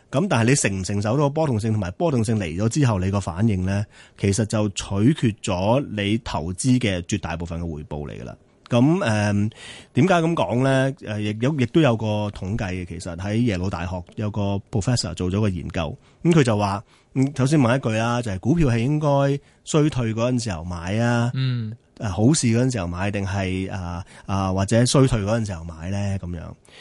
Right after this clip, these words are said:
Speaker 1: 噉佢就做咗個研究，就話假設呢，你係平均成本法，就係幾時都買嘅，噉有一個係，呃，一，第一種啦。第二種呢，就係好多正常人都係噉做，散戶一定係噉做，即係譬如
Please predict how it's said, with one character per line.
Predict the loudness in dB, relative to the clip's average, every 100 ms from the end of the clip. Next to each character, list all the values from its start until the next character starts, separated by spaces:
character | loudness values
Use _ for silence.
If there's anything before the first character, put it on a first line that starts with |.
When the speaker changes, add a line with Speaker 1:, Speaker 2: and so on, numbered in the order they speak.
| -20 -4
Speaker 1:
噉 | 0 0 -2
佢 | 2
就 | 4 4
做 | 4 4
咗 |
個 | 2
研 | 0 -2
究， | -2 0
就 | 0
話 | 0 -2
假 | -2 0
設 | 0
呢， | 2 2
你 | 2
係 | 2 0 -2 -4
平 | -2
均 | 0
成 | 0 0
本 | 0
法， | 0 0
就 | -2
係 | 0
幾 | 0
時 | 2
都 | 2 0
買 | 0 -4
嘅， | -4 -6
噉 | -4
有 | -2 -4
一 |
個 | -4
係， | -4 -4 -8 -10 -14
呃， | -14 -10
一， | -8 -8
第 | -4
一 | -4
種 | -2 -2
啦。 | -2
第 | 4
二 | 4
種 | 4 2
呢， | 0
就 | 0
係 | -2 -4 -12 -20 _ _ _ _ _
好 | 0
多 | 2 2
正 | 2 0
常 | -2
人 | -4
都 | -2
係 |
噉 | -2 -2
做， | -4
散 | -6 -2
戶 | 0
一 | 0
定 | -4
係 | -6
噉 | -8
做， | -8 -8
即 | -2
係 | 0
譬 | 2 0
如 | -2